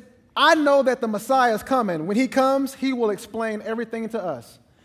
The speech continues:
Here's all that Jesus says. "I, the one speaking to you, am he." At this point, the disciples come back from Trader Joe's.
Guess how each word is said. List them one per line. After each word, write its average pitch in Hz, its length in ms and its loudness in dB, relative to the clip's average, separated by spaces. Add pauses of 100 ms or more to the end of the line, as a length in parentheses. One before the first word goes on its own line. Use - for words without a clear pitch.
(260)
Here's 220 180 -4
all 208 140 4
that 214 160 0
Jesus 226 300 -6
says. 156 420 -4 (600)
"I, 208 260 2
the 233 120 2
one 226 420 -2
speaking 220 560 -8
to 185 120 -8
you, 156 400 -6 (160)
am 190 200 -4
he." 175 360 -6 (1900)
At 208 220 -4
this - 160 -2
point, 214 380 -2 (2500)
the - 80 -6
disciples 208 480 -2
come 208 180 -6
back 196 220 -4
from 185 100 -12
Trader 196 240 -8
Joe's. 175 540 -8